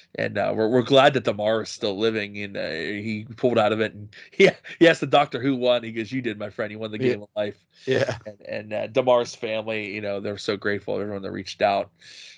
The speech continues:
Speaker 1: And, uh, I feel, Frank, that's probably the most united the N F L and the sports community were
Speaker 2: Mm-hmm.
Speaker 1: around this young man. And, uh,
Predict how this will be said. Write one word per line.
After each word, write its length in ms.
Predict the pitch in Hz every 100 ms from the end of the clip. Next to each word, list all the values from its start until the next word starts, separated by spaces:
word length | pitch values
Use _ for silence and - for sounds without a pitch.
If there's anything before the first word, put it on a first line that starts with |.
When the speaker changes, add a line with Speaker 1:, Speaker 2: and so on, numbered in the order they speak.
| -
Speaker 1:
And, 220 | 113 107
uh, 100 | 104
I 60 |
feel, 240 | 104 156 127
Frank, 340 | - 131 117
that's 220 | 131 120
probably 240 | - 151 135
the 80 | 113
most 340 | 113 120 -
united 440 | 110 110 113 110
the 160 | 110 113
N 80 | 110
F 140 | 104
L 280 | 113 107 107 - -
and 160 | 165 190
the 80 | 131
sports 340 | - 131 123
community 400 | - 120 110 110
were 300 | 107 107 104
Speaker 2:
Mm-hmm. 240 | 101 95 90 -
Speaker 1:
around 360 | 110 107 110 101
this 180 | 101 -
young 220 | 101 101
man. 260 | 98 98 101
And, 160 | 98
uh, 180 | 92 98